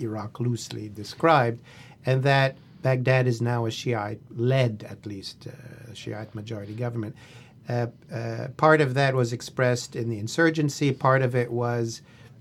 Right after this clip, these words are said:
the soft response to the isis approach that, you know, they didn't like Malikis, so why not try isis? They are now in a post-isis phase. They realize isis was the biggest disaster for them, uh, and certainly didn't,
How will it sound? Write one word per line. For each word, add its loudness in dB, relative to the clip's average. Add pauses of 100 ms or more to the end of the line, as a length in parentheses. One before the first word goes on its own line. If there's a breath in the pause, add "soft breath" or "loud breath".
the 2
soft 6
response 2
to -4
the 0
isis -2
approach 4
that, 0
you -4
know, -4 (300)
they -2
didn't 0
like -6
Malikis, 2
so -2
why 4
not -2
try -8
isis? -2 (380 loud breath)
They 10
are 8
now 6
in 6
a 4
post-isis 0
phase. -10
They -4
realize 0
isis -8
was -8
the -8
biggest -2
disaster -6
for 4
them, 2 (560 loud breath)
uh, -2
and -2
certainly 4
didn't, -2